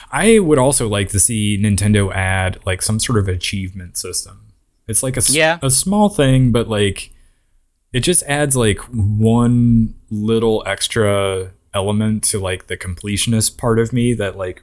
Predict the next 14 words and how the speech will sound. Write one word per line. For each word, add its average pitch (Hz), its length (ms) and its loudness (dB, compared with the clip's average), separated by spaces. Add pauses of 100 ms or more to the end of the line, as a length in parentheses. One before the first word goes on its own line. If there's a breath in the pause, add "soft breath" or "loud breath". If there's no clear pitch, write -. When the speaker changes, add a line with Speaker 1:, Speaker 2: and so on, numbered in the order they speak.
(120)
Speaker 1:
really 101 340 0
finds 98 340 -4
it 92 160 -8
satisfying 101 720 -2
to, 104 100 -14
like, 92 200 -8
sort 92 200 -10
of 87 80 -12 (320)
check - 280 -4
off 95 260 -2
those 90 520 -4
achievements 101 680 -2
and, 101 180 -8
like, 90 300 -10